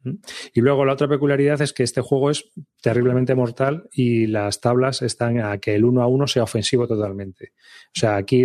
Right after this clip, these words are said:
dos a uno, no, ahí, que aquí uno a uno ya atizas al siguiente. No, o sea, no, no sumas ni factores, ¿pa' qué? A por él. O sea, es un poco muy loco, muy loco, lo he visto yo.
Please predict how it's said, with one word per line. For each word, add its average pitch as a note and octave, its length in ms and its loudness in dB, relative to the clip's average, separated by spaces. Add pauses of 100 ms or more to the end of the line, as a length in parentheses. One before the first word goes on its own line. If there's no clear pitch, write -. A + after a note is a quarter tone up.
(120)
dos B2+ 220 0
a B2+ 80 2
uno, C#3+ 320 2
no, A#2+ 160 0
ahí, G2 300 0
que G#2 100 -6
aquí A2+ 220 2
uno C3 180 2
a B2+ 60 2
uno D3 240 0
ya C3+ 100 2
atizas B2 360 -2
al A2+ 60 -4
siguiente. G#2+ 460 -6
No, A#2 140 0
o A2+ 80 -8 (260)
sea, A#2+ 160 0
no, C3 240 2
no B2+ 80 2
sumas C#3 240 0
ni C3 100 2
factores, G#2+ 420 -6
¿pa' G2+ 140 -6
qué? G2+ 220 -4 (360)
A G#2+ 120 0
por A#2 160 2
él. G#2+ 200 -2 (680)
O - 20 -20
sea, G#2+ 240 -4
es G#2+ 200 -2
un B2 100 2
poco G#2+ 680 -2
muy A#2+ 220 2
loco, G2+ 260 -2
muy G#2+ 160 0
loco, G2 220 -2
lo G2 120 -2
he - 20 -2
visto G2+ 240 -4
yo. F#2+ 100 -8